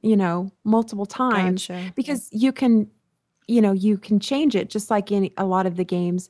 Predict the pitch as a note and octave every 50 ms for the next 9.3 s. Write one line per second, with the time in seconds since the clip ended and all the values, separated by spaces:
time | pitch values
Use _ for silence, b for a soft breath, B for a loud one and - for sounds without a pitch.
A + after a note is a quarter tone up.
0 | B B B B B B B B G#3 A3 A3 - G#3 F#3+ F#3 F3 F3 F3 G#3+ A#3
1 | A#3+ A#3+ A3 A#3+ A#3+ A#3 A#3 G#3+ G3+ G3 F#3 F#3+ - G3+ F#3 F3+ F#3 F#3 F#3 F3+
2 | F3+ F3 - _ _ _ - - G#3+ A3 A3+ A3+ A3 B3 B3 B3 B3 B3 B3 A#3+
3 | A#3+ A#3+ A3+ - B3+ B3+ B3+ B3 - - - A#3+ A3 C4 - F4+ - - - C4+
4 | - - G3+ A#3 A3 F#3+ G#3+ F#3+ F#3+ F#3+ G3 G3 F#3 F#3 F#3+ F#3 F#3 F#3 F#3 F3+
5 | F3+ - - F#3+ G3 F#3+ F#3 - - _ _ - G#3+ G#3 - _ _ _ - _
6 | _ _ _ - - G#3+ G3+ F#3+ F#3 F#3 F#3+ F#3+ F#3 - - G#3+ G3+ G3 - -
7 | G3 F#3 F#3 F3+ F3+ - - - _ _ _ - - - - A#3+ A#3 A3 G3 F#3
8 | F3+ F3+ - - G#3 - - A3 G#3 G3+ G3+ G3 F#3+ F#3 F#3 F#3+ F#3+ F#3 F#3 F#3+
9 | F#3 F#3+ - - -